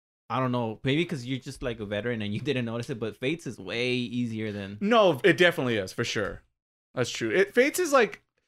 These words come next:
Speaker 2: it's funny 'cause, like, I like Fates, but it's, like, kinda forgettable at the same time for me.
Speaker 1: <laughs>
Speaker 2: I didn't play,
Speaker 1: Yeah.
Speaker 2: but I played a lot of Awakening, so there's also that. I played a lot of Awakening, I played a lot of Three Houses, and I
Speaker 1: I mix 'em up.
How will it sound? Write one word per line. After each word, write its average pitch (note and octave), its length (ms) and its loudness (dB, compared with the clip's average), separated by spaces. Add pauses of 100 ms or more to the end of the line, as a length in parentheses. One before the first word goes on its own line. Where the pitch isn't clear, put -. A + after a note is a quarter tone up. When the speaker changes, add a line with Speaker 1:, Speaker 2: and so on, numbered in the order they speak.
(160)
Speaker 2:
it's D4 220 -2
funny B3 240 4
'cause, A#3 160 0
like, B3 140 4
I B3 80 8
like G#3+ 360 4
Fates, E3 320 2
but D#3 140 2
it's, D#3 140 0
like, E3 180 0
kinda G3+ 320 0
forgettable B2+ 540 2
at - 60 2
the G#2+ 80 -6
same G#2 260 -2
time G2+ 220 -4
for G2+ 140 -8
me. G2 380 -6 (220)
Speaker 1:
<laughs> - 180 -14 (500)
Speaker 2:
I C3+ 120 4
didn't G3 180 2
play, E3 220 4
Speaker 1:
Yeah. D#3 60 -6
Speaker 2:
but D3 280 2
I E3 80 6
played G#3+ 220 6
a C#3 40 6
lot A#2+ 320 4
of G2+ 80 0
Awakening, G#2 440 0
so - 100 -6
there's A2 120 0
also A2 260 2
that. F#2+ 180 -8
I B2+ 60 -8
played D#3 180 4
a D3 40 4
lot D3+ 160 6
of D#3 40 6
Awakening, D#3+ 220 2
I A#2+ 40 0
played C#3 140 2
a C3 40 4
lot B2+ 120 6
of - 40 -16
Three B2+ 140 -2
Houses, A2 400 -2
and B2 160 -4
I C3 120 4 (100)
Speaker 1:
I D#3+ 60 0
mix D#3+ 260 -6
'em G2+ 100 -10
up. A2 200 -14